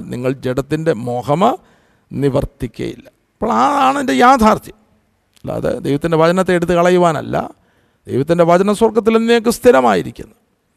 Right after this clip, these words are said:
അപ്പോൾ ആ ജീവിതത്തിൽ, അതായത് ദൈവവചനം നമ്മുടെ ജീവിതത്തിലുള്ള നിവൃത്തിയാകേണ്ടതായിട്ടുണ്ട്. വചനത്തിൽ നാം ജീവിക്കേണ്ടതായിട്ടുണ്ട്. അതിനുവേണ്ടിയാണ് സത്യത്തിൻ്റെ ആത്മാവെന്ന കാര്യസ്ഥനെ നമുക്ക് നൽകിയിരിക്കുന്നത്. അപ്പോൾ, ആ,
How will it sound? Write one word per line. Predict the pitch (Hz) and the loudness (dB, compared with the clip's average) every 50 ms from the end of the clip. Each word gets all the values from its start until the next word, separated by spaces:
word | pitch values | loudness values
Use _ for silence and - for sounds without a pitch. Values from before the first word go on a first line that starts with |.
| _ _ _ _ _ _ _ | _ _ _ _ _ _ _
അപ്പോൾ | _ - 123 131 | _ -4 -2 2
ആ | 147 175 196 208 175 | 2 2 2 2 0
ജീവിതത്തിൽ, | 151 180 254 285 311 302 302 277 226 185 - - 170 165 - | 0 0 2 2 2 2 2 0 0 -2 0 -2 -4 -2 -2
അതായത് | - 135 147 147 156 165 180 196 160 | 0 0 2 2 2 2 2 0 0
ദൈവവചനം | 160 170 202 214 202 156 151 151 160 180 214 262 285 | 0 0 2 2 0 2 0 0 0 0 -2 -2 -2
നമ്മുടെ | 262 185 175 147 135 | -4 -4 -4 -4 -4
ജീവിതത്തിലുള്ള | 123 135 143 143 139 143 143 139 135 | -2 -2 -4 -2 -4 -4 -4 -4 -4
നിവൃത്തിയാകേണ്ടതായിട്ടുണ്ട്. | 131 131 127 135 - - 127 123 123 120 120 - 117 113 113 120 - 117 - - 120 _ - - _ _ | -4 -4 -6 -6 -6 -6 -8 -8 -8 -8 -8 -10 -12 -12 -12 -12 -12 -12 -12 -14 -16 _ -20 -20 _ _
വചനത്തിൽ | 131 131 117 127 139 143 139 - 139 139 | -10 -8 -4 -4 -4 -4 -4 -4 -6 -4
നാം | 135 143 143 147 131 | -4 -4 -4 -6 -4
ജീവിക്കേണ്ടതായിട്ടുണ്ട്. | 151 208 233 220 220 190 - 180 170 170 165 147 143 139 139 147 160 - - 214 190 147 - - _ _ _ _ - | -4 -2 -2 -2 -2 -4 -4 -4 -4 -2 -2 -4 -4 -4 -4 -6 -6 -6 -6 -6 -4 -6 -8 -12 _ _ _ _ -12
അതിനുവേണ്ടിയാണ് | - 113 117 123 127 135 143 147 151 151 151 160 170 185 202 226 - - - _ _ _ _ _ _ - | -10 -8 -6 -4 -2 -2 -2 -2 -2 0 0 2 2 2 2 0 -2 -4 -8 _ _ _ _ _ _ -6
സത്യത്തിൻ്റെ | - 143 139 - 151 139 143 139 139 139 | -2 -2 0 0 0 -2 -2 -2 0 0
ആത്മാവെന്ന | 139 135 - - 131 139 139 139 139 139 139 139 | 0 0 -2 -2 -2 0 0 0 0 -2 -4 -6
കാര്യസ്ഥനെ | - - 135 139 139 135 131 - - 127 131 131 123 120 - - | -6 -2 -2 -2 -2 -2 -4 -6 -6 -6 -6 -6 -8 -10 -12 -12
നമുക്ക് | - 123 123 120 - - | -12 -10 -10 -8 -10 -10
നൽകിയിരിക്കുന്നത്. | 120 117 117 120 113 107 - 98 - - 113 113 _ _ _ _ _ _ _ _ _ _ _ _ _ _ _ _ _ _ _ _ _ _ _ _ - | -10 -10 -12 -12 -14 -16 -16 -18 -20 -20 -20 -20 _ _ _ _ _ _ _ _ _ _ _ _ _ _ _ _ _ _ _ _ _ _ _ _ 2
അപ്പോൾ, | 175 202 190 180 208 - - - - _ _ _ _ _ _ _ _ _ _ _ _ - | 4 6 8 8 8 6 4 0 -8 _ _ _ _ _ _ _ _ _ _ _ _ -4
ആ, | - | -2